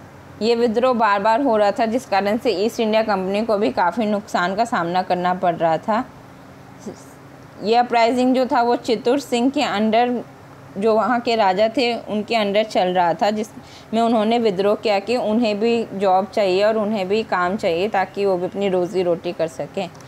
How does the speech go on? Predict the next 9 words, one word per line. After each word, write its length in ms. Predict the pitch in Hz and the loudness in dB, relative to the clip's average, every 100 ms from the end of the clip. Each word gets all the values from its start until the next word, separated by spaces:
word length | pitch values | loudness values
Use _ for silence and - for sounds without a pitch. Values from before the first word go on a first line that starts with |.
| - - - | -20 -20 -6
Finally 440 | 226 220 247 254 | -2 0 2 2
East 240 | 269 254 240 | 2 0 -2
India 220 | 254 262 | 0 0
Company 420 | 277 240 233 233 240 | 0 -2 0 -2 0
भी 120 | 254 | 0
इस 300 | - 233 262 - - - - - 101 | 0 0 -2 -8 -18 -20 -20 -18 -6
Daily 300 | 202 202 214 | -2 0 0
Daily 420 | 214 214 214 240 - | 0 0 0 0 -2
Revolt 480 | 196 208 196 208 | -2 0 2 0